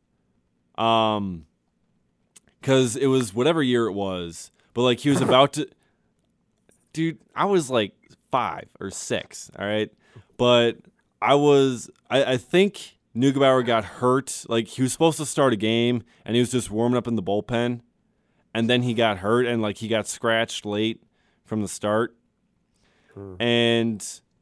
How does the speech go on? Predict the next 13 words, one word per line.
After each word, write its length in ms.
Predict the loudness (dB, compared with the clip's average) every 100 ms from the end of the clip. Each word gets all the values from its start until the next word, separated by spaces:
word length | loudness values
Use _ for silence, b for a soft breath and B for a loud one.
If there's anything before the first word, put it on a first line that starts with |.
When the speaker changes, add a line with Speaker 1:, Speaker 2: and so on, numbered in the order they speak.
| _ _ _ _ _ _
Speaker 1:
my 180 | 0 2
dad 340 | 4 4 2 2
and 100 | 2
I 380 | 0 0 -4 -8 _ _ _ _ -6
were 140 | -4
at 260 | -2 -2 -2
the 80 | -2
game, 400 | 0 0 0 -2
and 140 | -2
we 120 | 0
were 120 | 0
standing, 840 | -2 -4 0 2 2 0 -2 -6 -10 _ _ -8
like, 300 | -2 -2